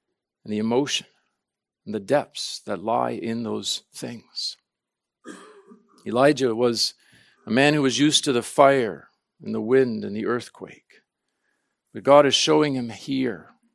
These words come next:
how he too needs much more than that. He cannot live off of the spectacular. Instead, he needs the sweet sound that comes when God speaks to you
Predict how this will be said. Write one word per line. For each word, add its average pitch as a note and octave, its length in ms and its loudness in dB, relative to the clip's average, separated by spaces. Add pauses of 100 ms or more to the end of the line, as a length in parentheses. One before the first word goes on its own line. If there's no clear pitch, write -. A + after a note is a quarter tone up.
(100)
how B2+ 240 0
he D#3 360 -8
too C#3+ 460 -4
needs B2 680 -8 (140)
much A#2+ 320 -6
more A#2+ 240 -6
than G2+ 200 -12
that. - 440 -20 (1160)
He - 80 -20
cannot D3 300 4
live C#3 380 6
off C3+ 460 4
of G2 440 -10 (1800)
the G#2+ 80 -6
spectacular. - 1000 -2 (1000)
Instead, C3 340 2
he B2 80 0
needs A#2+ 440 -2
the G#2 100 -8
sweet - 460 -4
sound G#2+ 580 -2
that G#2+ 200 -6
comes A2+ 720 -8 (360)
when G2 180 -12
God A2+ 300 0
speaks - 420 -6
to - 160 -12
you F#2+ 260 -12